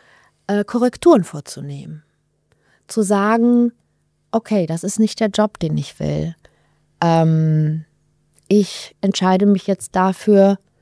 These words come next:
den Job weiterzumachen, aber parallel diese Ausbildung zur Wellnesstrainerin zum Beispiel zu machen.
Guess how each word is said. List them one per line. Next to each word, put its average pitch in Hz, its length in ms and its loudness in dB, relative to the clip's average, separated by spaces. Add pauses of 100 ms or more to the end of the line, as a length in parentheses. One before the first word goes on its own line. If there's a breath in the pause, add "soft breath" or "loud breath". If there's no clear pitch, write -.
(520)
den 165 100 -4
Job 151 220 -6
weiterzumachen, 254 880 2
aber 180 200 -2
parallel 180 560 0
diese 190 260 0
Ausbildung 196 420 2
zur 196 180 -4
Wellnesstrainerin 151 840 -4
zum 151 160 -6
Beispiel 147 320 -10
zu - 180 -10
machen. 151 320 -8